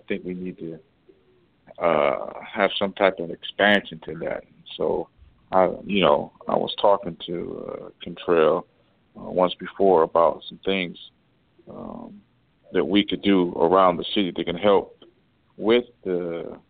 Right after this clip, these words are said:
you know, building youth and, and the elderly together, you know, uh, possibly, you know, um, and, you know, he,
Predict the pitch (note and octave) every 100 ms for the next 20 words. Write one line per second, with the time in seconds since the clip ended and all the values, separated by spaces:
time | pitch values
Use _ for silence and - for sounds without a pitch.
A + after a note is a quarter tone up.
0 | G#2 A#2 F#2+ E2+ G#2+ G#2+ F#2+ F2+ F2 G2
1 | F#2 - E2+ D#2+ - _ _ _ _ -
2 | F2+ E2 E2+ F2+ G2 F2+ F2 F2 - -
3 | F2+ D#2+ F#2+ F#2 E2+ E2 E2+ E2+ F2 E2+
4 | D#2 D2+ - F2+ F2 - E2 D#2+ E2+ E2+
5 | D#2+ - _ _ _ _ _ _ _ -
6 | F2+ F2 F2 F2 - _ _ E2 E2 D#2
7 | D2+ F2+ F#2 E2 F2+ - F2